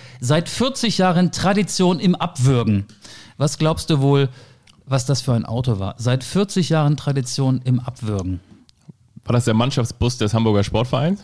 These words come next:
Speaker 1: Nee, das war ein Fahrschulauto.
Speaker 2: Ah.
Speaker 1: „Seit vierzig Jahren Tradition im Abwürgen“.
Speaker 2: Oh, ganz witzig eigentlich, oder?
Speaker 1: Ja, weiß nicht. Also, wir-, werf-,
Speaker 2: Naja.
Speaker 1: das, das wirft kein gutes Licht auf die Fahrschülerinnen und Fahrschüler. So, jetzt werden
Speaker 2: Aber
Speaker 1: wir
Speaker 2: ich sag mal so,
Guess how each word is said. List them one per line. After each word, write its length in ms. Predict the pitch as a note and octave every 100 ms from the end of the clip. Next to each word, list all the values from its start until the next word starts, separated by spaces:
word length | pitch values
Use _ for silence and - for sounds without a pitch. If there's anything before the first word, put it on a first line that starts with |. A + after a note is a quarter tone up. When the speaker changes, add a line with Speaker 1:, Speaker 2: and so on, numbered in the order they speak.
| -
Speaker 1:
Nee, 140 | D3 D3+
das 140 | A2
war 140 | A#2+
ein 160 | A2+ A2+ -
Fahrschulauto. 720 | - D3 - A#2+ F#2+ G#2 A2
Speaker 2:
Ah. 140 | G#2+ G2 G2 - - - -
Speaker 1:
„Seit 260 | - B2+ B2
vierzig 360 | - E3+ D#3
Jahren 220 | C3+ C3+ B2
Tradition 440 | C3 B2 B2 A#2
im 120 | A2
Abwürgen“. 500 | F#2 - A2+ G2+ F#2+
Speaker 2:
Oh, 60 | -
ganz 180 | C3 A#2+
witzig 320 | D#3+ A2 F2
eigentlich, 220 | F#2+ F2+
oder? 220 | F2 E3+ - _ _
Speaker 1:
Ja, 220 | - G2+ G#2
weiß 200 | G#2 A#2
nicht. 300 | G#2 - A#2
Also, 280 | A2 G#2+ - - - -
wir-, 160 | B2+ B2+
werf-, 260 | B2+ D#3 -
Speaker 2:
Naja. 220 | G#2+ G#2
Speaker 1:
das, 100 | G#2
das 160 | C3+
wirft 180 | A#2+ B2+
kein 140 | - C#3
gutes 240 | C#3+ C3
Licht 240 | C3 D#3
auf 160 | F2+ B2+
die 220 | - B2+
Fahrschülerinnen 880 | B2+ - C#3 - C3+ B2 A2+ C3+ B2+
und 300 | - A#2 -
Fahrschüler. 400 | - A#2 - G#2 - -
So, 140 | -
jetzt 160 | A3+ G3+
werden 80 | G#3
Speaker 2:
Aber 100 | F#3+
Speaker 1:
wir 140 | D#3+ - -
Speaker 2:
ich 80 | D3
sag 140 | F#3
mal 80 | F#3
so, 180 | D#3+